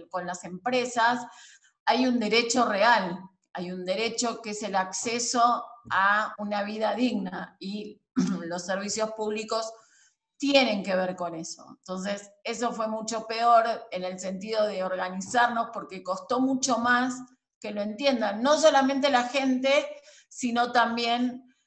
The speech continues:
la dirigencia en ese momento, obviamente la, la oficial, pero también la, la, la opositora, ¿no? Nos costó mucho que, que se plieguen, a, que vean en, en el tarifazo una, una lucha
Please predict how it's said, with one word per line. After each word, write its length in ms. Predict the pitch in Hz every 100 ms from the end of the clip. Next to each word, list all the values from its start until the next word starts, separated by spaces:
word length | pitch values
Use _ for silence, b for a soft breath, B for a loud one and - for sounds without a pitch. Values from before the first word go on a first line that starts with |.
| _
la 240 | - 190 190
dirigencia 1120 | 180 190 185 262 269 247 233 220 214 202 - -
en 240 | 185 190
ese 200 | 208 220
momento, 460 | 202 208 247 247 220
obviamente 560 | 208 202 214 220 214
la, 200 | 202 190
la 160 | 180 180
oficial, 460 | 180 208 - 262
pero 220 | 262 226 208
también 400 | 208 220 254 262
la, 140 | 233
la, 420 | 208 190 185 175
la 200 | 160 175
opositora, 840 | 170 180 185 196 185 320 214 185
¿no? 500 | 190 233 294 277 220
Nos 160 | 196 196
costó 380 | - 202 - 269
mucho 720 | 262 285 285 277 269 247 262 B B B B _
que, 240 | 196 185
que 140 | 196 196
se 180 | - 214
plieguen, 540 | 214 262 269 269 254
a, 260 | 220 208 196
que 140 | 208
vean 360 | 208 285 302 277
en, 220 | 254 240
en 140 | 220
el 160 | 214 208
tarifazo 680 | 220 214 214 254 262 262
una, 320 | 262 226 208 -
una 280 | 233 247 233
lucha 720 | 226 254 254 254 240 214